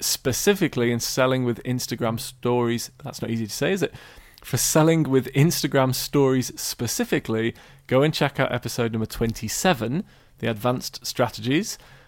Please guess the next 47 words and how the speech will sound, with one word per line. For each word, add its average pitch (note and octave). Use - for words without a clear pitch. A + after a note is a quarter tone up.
uh, B2
of A#2
the, A#2
uh, A#2
for -
the A#2
podcast. C#3
And F#3
if E3
you E3+
would E3+
like D#3+
to -
get C#3
the C3+
actual C3+
walkthrough, C3+
the A#2
step -
by B2+
step, C3
then B2+
send D3
me C#3
a C3
message, C3+
uh, A2+
and A#2
we A#2+
can, A#2
uh, A2
we A#2+
can B2
get A#2+
you B2+
access -
to A#2+
the A2+
I B2+
G A#2+
sales A#2+
machine, A2
which A2
is G2+
this A#2+
full D#3
process, A#2